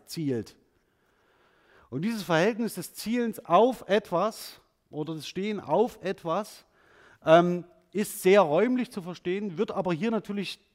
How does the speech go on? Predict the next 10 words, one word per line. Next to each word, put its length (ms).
zeitlich, 480
also 140
metaphorisch 680
auf 300
eine 280
bestimmte 640
Zeitvorstellung 840
hin 260
abgebildet. 680
Und 360